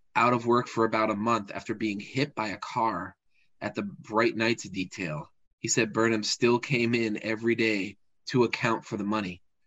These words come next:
So he gets hit by a car and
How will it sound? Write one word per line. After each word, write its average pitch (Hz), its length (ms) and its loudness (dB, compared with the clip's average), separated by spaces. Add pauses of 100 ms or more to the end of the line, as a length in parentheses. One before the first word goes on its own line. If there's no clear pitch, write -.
So 139 180 4
he 147 140 8
gets 139 240 4
hit 208 260 2
by 180 140 4
a 139 80 2
car - 520 2 (1160)
and 127 460 2